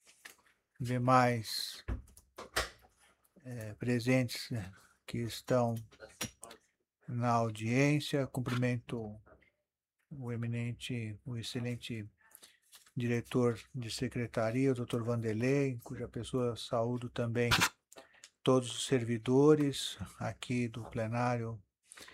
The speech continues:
e dos gabinetes que nos auxiliam. Registro a, a ausência justificada do desembargador Mairan Maira,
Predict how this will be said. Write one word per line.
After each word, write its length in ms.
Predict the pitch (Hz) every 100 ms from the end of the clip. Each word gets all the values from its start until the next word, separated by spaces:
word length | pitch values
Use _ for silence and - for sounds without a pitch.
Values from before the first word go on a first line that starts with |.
| - -
e 140 | 117
dos 160 | 117 113
gabinetes 1040 | 117 113 110 123 143 143 - 127 - - - -
que 100 | -
nos 200 | 113 113
auxiliam. 840 | 117 117 - 107 104 127 143 147 147 - - _ _ _ _ - - - - - -
Registro 960 | - 135 127 117 143 147 - 131 113 107 - _ - _ _ - - _ _ _ -
a, 480 | 127 113 110 - 123
a 20 |
ausência 840 | 120 117 110 123 143 135 - 120
justificada 760 | 113 120 - 120 - 127 123 120
do 100 | 113
desembargador 840 | 113 120 117 120 117 113 123 120 113
Mairan 380 | 113 113 117
Maira, 680 | 117 113 123 135 147 151 147